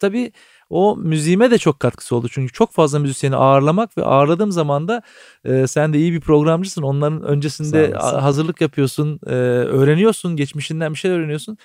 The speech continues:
Speaker 1: Bir sürü şey öğrendim ben o programla beraber.
Speaker 2: Değil
Speaker 1: Onun
Speaker 2: mi?
Speaker 1: tabii müzik kariyerime de çok büyük katkısı olmuştur. Ama benim dönüm noktam bir,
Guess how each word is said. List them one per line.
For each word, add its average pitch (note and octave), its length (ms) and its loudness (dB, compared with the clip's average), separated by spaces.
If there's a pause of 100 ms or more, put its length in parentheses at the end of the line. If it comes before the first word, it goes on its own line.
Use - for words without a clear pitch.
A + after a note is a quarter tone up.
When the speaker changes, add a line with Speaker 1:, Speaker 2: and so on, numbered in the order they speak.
(220)
Speaker 1:
Bir C4 60 4
sürü B3 200 0
şey G3 180 4
öğrendim C3+ 340 2
ben B2 100 -2
o A#2+ 60 -2
programla A#2 500 -2
beraber. C3 500 -2
Speaker 2:
Değil B2 120 2
Speaker 1:
Onun G#3 160 2
Speaker 2:
mi? - 160 -6
Speaker 1:
tabii E3+ 180 -2
müzik D3 260 -4
kariyerime F#3 440 -2
de F#3 40 -2
çok - 280 -10
büyük D#3+ 100 -6
katkısı - 360 -8
olmuştur. C#3 340 -4
Ama F3 180 -2
benim G3 240 -2
dönüm G#3+ 240 0
noktam G3 400 -2 (360)
bir, G3 440 -2